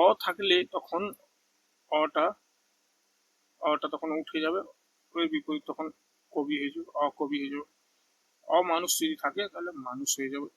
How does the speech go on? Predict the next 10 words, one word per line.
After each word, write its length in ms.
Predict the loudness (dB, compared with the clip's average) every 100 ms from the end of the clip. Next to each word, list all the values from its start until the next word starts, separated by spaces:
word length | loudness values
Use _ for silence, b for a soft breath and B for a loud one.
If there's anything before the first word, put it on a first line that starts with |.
| _ -2
এইটাই 260 | -2 -4 -8
হচ্ছে 220 | -4 -4 -4
তোমাদের 300 | -8 -8 -8 -10 _ _ _ _ 2
কাজ, 200 | 4 4 -2 -14 -8
পরিপূরকের 720 | -8 -8 -8 -6 -6 -6 -10 -2 -2
কাজ। 160 | -2 -4 -14 _ _ _ _ _ _ _ _ _ _ _ _ _ _ _ _ _ _ _ _ _ _ _ _ _ _ _ _ _ _ _ _ _ _ _ _ _ _ _ _ -18
বিচ্ছেদ 440 | -16 -2 0 0 -4
কাকে 220 | -8 -6 -4
বলে? 140 | -4 -6 _ -2
দেখো, 220 | 0 0